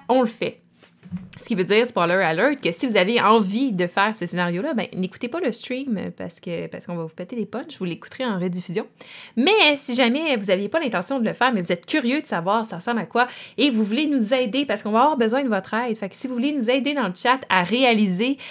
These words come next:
cette enquête-là, ben, ça se passe dans quelques minutes seulement. Et après ça, qu'est-ce qui se passe ? Ben, en fait,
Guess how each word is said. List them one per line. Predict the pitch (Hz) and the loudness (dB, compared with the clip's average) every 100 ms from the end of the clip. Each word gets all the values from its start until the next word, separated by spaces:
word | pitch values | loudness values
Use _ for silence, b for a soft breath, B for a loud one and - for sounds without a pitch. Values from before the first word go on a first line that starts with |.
| B | B
cette | - 208 196 | 0 2 4
enquête-là, | 254 262 214 175 - 185 214 220 B | 4 4 4 2 0 0 0 -2 B
ben, | 175 214 | 2 2
ça | 226 226 | 4 2
se | 220 | 2
passe | 262 262 269 - | 2 4 2 -4
dans | 185 196 190 | -2 0 0
quelques | 196 285 285 226 | 0 2 2 2
minutes | 214 180 175 180 214 220 | -2 0 -2 0 -2 -2
seulement. | - 175 170 175 220 B B | -2 -2 0 -4 -6 B B
Et | - 349 - | 2 2 4
après | - 226 - 254 | 4 4 4 0
ça, | 240 302 311 - | 2 2 0 2
qu'est-ce | 359 330 | 0 0
qui | - | -6
se | - | -2
passe ? | 240 247 269 B B B | 4 6 4 B B B
Ben, | 202 311 - | 4 4 4
en | 226 | 2
fait, | 226 - 302 | 2 2 0